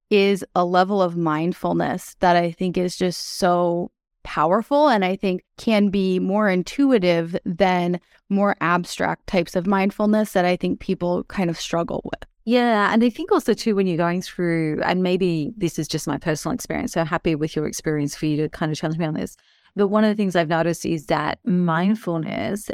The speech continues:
Speaker 2: that is not taking me closer to a resolution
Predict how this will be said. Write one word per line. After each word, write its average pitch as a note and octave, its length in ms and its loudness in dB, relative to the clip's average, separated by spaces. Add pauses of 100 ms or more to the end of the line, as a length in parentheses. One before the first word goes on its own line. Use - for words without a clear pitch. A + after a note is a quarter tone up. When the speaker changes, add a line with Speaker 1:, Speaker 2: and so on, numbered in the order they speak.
Speaker 2:
that E3+ 420 -2
is E3 480 -2
not F3 420 -2
taking F#3+ 320 -4
me E3 120 -2
closer E3 420 -2
to D#3 400 -2
a D#3 160 -2
resolution D3+ 1000 -4